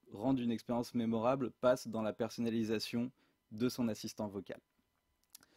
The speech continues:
Donc voilà ce que je peux vous dire dans les très grandes lignes. Comme je vous l'ai dit, vous pouvez la retrouver en ligne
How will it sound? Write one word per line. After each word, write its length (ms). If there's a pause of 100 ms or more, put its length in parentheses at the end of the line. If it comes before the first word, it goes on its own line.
(260)
Donc 180
voilà 260
ce 80
que 100
je 80
peux 100
vous 180
dire 200
dans 100
les 140
très 240
grandes 240
lignes. 240
Comme 160
je 40
vous 60
l'ai 140
dit, 140
vous 120
pouvez 160
la 80
retrouver 500
en 120
ligne 340